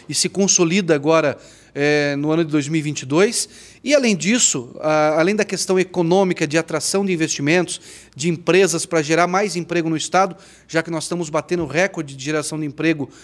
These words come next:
aqui no Paraná, também tem a questão do turismo, que também gera muito, muito emprego, né? O turismo é um setor que emprega muita gente. E nós temos aí, regionalmente, muitos pontos turísticos,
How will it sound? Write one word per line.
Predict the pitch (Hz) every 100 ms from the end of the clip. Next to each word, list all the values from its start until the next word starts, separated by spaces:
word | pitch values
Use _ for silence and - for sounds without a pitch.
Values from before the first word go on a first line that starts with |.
| - -
aqui | 147 160
no | 160
Paraná, | 160 147 175 220 - - _
também | 247 226 214
tem | 226 233
a |
questão | 233 226 233
do | 226
turismo, | 240 233 196 139 - - _
que | - 208
também | 247 214 170 233
gera | 208 190 160
muito, | 151 147 - 160 156
muito | 160 160
emprego, | 151 143 123 120
né? | 151
O |
turismo | 165 156 185 214 233 - - -
é | 156
um | 196 202
setor | 190 - 175 196
que | 196 226 220 202 127
emprega | 165 170 170 190 202
muita | 196 220 254 220
gente. | 165 147 - - - - -
E |
nós | 180 220 -
temos | 240 254 180
aí, | 175 226 208 - - -
regionalmente, | - 196 220 208 175 190 208 196
muitos | 196 240 -
pontos | - 208 226 -
turísticos, | 160 147 208 208 240 -